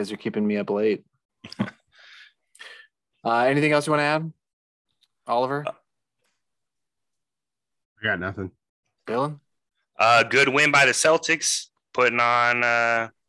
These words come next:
Speaker 2: good performance from them. Giannis, uh, was getting pretty much locked up for about forty minutes of that game, and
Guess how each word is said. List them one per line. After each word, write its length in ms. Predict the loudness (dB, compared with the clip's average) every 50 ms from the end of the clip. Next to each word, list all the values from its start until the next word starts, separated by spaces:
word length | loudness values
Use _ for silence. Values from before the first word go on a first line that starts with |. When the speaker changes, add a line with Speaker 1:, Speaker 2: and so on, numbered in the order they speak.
| _ _ _ _ _ 0
Speaker 2:
good 160 | 0 0 0
performance 580 | 0 -4 -2 0 0 0 0 0 -2 -4 -4 -4
from 200 | -4 -4 -2 -2
them. 380 | -2 -2 -2 -2 -4 -6 -8
Giannis, 680 | -6 -2 0 2 2 4 2 0 -2 -4 -6 -8 -10 -12 _ _ _ _ _ _ _ _ _ _ -6
uh, 460 | 0 2 4 4 4 4 4 2 0 -2 -4
was 180 | -8 -8 -6 -6
getting 540 | -4 -2 -2 -2 -2 -2 -2 -4 -6 -8 -12 _ _
pretty 260 | -6 -4 -2 -2 0 0
much 200 | 0 0 0 0
locked 440 | 2 4 4 4 2 2 -2 -2
up 220 | 0 0 0 0 -2 -6
for 160 | -4 -2 -2
about 360 | 0 0 0 0 0 0 -2 -8
forty 540 | -12 -10 -8 -6 -4 -2 -2 0 -2 -2 -2
minutes 320 | -2 -4 -4 -4 -4 -4
of 80 | -4 -4
that 260 | -4 -4 -4 -6 -8
game, 340 | -8 -6 -6 -6 -6 -8 -8
and 300 | -8 -10 -10 -14 -16